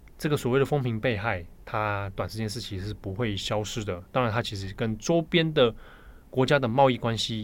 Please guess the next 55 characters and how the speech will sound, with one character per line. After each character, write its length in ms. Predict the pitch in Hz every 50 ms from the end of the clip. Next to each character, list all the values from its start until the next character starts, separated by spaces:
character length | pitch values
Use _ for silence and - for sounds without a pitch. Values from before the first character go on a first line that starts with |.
| 110 123
也 140 | 104 98
有 160 | 101 104 95 85
直 180 | - - 98
接 160 | 90 - 107
的 100 | 98 92
关 240 | 87 - 101 98 98
联。 160 | 92 85 78 - - - - - - - - - - - - - -
那 80 | 143 120
后 160 | 156 214 196
续 160 | 196 208 185
它 160 | 160 170 185
会 180 | 180 - 190 175
再 160 | 151 170 160
产 180 | 147 - 117 104
生 120 | 117 131
什 120 | - -
么 80 | 110 131
样 120 | 143 131
影 120 | 117 117 143
响？ 300 | 175 - 156 110 95 - - - - - - - - -
排 160 | - 135 151
放 140 | 180 170 156
之 120 | 160 165
后 220 | 147 - 170 147 135
呢， 320 | 127 120 120 120 123 127 - - - -
会 120 | - - 151
不 60 | 147
会 80 | 147 135
对 140 | 147 139
中 320 | 135 - 185 180 185 185 180
日 200 | 190 190 160 117
韩 300 | 101 - 113 98 104 135
台 340 | - - 104 90 101 113 131 - - - - - - - -
又 120 | 117 120 104
发 160 | - 117 104
生 120 | 101 117
什 120 | 104 - 107
么 120 | 92 98
样 180 | 117 113 107 101
微 140 | 95 95 101
妙 180 | 120 127 113
的 80 | 101 98
变 180 | - 123 120
化 180 | 104 98 127 117
哦？ 180 | 95 87 85 - - - - - - -
我 80 | 107
们 140 | 98 95 -
后 100 | 139 143
续 140 | 120 - 113
可 140 | - 120 98
以 20 |
再 160 | - - 95
做 180 | 92 - 104 87
观 220 | 80 113 117 143
察。 220 | - - 92 85